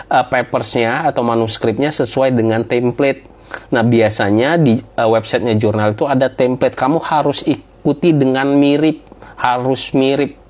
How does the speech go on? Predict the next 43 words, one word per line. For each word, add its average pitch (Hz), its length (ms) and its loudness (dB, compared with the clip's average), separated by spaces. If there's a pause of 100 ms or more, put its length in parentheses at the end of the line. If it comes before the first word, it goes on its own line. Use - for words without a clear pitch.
gitu 110 240 2
ya. 107 160 0 (240)
Karena 147 320 0
ada 156 80 0
beberapa 123 560 2
jurnal 123 480 2
yang 123 160 -2
sudah 113 240 0
terakreditasi 110 800 -2
Sinta 107 320 -2
satu, 107 160 -2
Sinta 107 320 -2
dua, 110 400 2 (240)
template 175 400 0
saja 139 240 0
yang 120 320 2
berbeda 113 480 2
itu 135 320 -2
kamu 123 400 0
akan 110 320 -2
di-reject 101 720 0 (380)
gitu 95 240 -2
ya. 107 160 -2 (240)
Nah, 139 80 -2
setelah 170 480 0
paper 143 320 -4
kamu 135 240 0
masuk, 127 480 -2 (400)
kamu, 165 560 0
eh, 131 160 -2
harus 135 240 -2
baca-baca 131 560 0
juga 135 240 2
plagiasinya 120 880 0
berapa 107 320 0
persen 113 400 -4
dan 101 160 0
seterusnya 113 400 -4
secara 101 400 -2
teknis 104 400 -4
di 101 80 2
jurnal 92 320 -2
tersebut. 90 480 -4